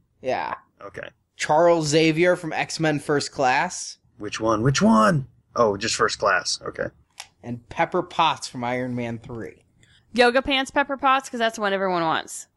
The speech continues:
Speaker 1: And then you gotta figure there's gonna be a Rocket Raccoon in there somewhere.
Speaker 2: Right. And Drax. They're gonna go heavy on Guardians of the Galaxy, I can assure you that.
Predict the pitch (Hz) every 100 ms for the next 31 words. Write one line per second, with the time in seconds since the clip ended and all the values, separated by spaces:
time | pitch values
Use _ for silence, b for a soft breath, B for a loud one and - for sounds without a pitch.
0 | _ 147 180 180 156 202 226 208 - 165
1 | 151 139 123 143 131 131 127 123 131 135
2 | 120 104 - 139 123 110 101 92 - 98
3 | 90 80 - - - 117 104 104 - _
4 | 120 117 107 104 101 101 - - - 143
5 | 151 147 131 107 120 110 107 95 98 101
6 | - _ 123 107 101 95 95 95 92 95
7 | - 95 95 98 - _ - - 117 104
8 | 92 95 87 95